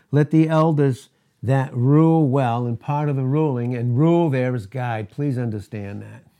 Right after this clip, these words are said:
that. <laughs> Okay, Christ is our authority. There's no question about it. But God has given, uh, certain individuals the authoritative action of the rule of his word to preach and so that others can function in the headship of Christ,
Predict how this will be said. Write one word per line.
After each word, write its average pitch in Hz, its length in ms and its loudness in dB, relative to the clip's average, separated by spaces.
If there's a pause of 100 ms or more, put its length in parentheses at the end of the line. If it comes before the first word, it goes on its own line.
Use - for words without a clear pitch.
(100)
that. 156 200 -6
<laughs> - 60 -20 (800)
Okay, 123 280 -4
Christ 143 400 -4
is 135 160 -6
our 127 220 -4
authority. 113 600 -8
There's 110 180 -10
no 113 160 -8
question 113 380 -10
about 107 320 -8
it. - 140 -16 (220)
But 113 180 -12
God 127 240 -4
has 113 140 -6
given, 117 380 -6 (480)
uh, 110 200 -12
certain 135 400 -6
individuals 113 880 -6 (220)
the 127 120 -2
authoritative 131 1080 -4 (360)
action 131 720 -8
of 113 140 -10
the 117 100 -8
rule 127 360 -2
of 107 80 -6
his 110 240 -8
word 110 340 -8
to 113 100 -10
preach 110 500 -10
and 104 140 -14 (120)
so - 180 -10
that 104 160 -8
others 113 400 -10
can 113 180 -8
function 113 520 -10
in 110 100 -6
the 110 60 -8
headship 110 500 -12
of 104 180 -14
Christ, 107 420 -14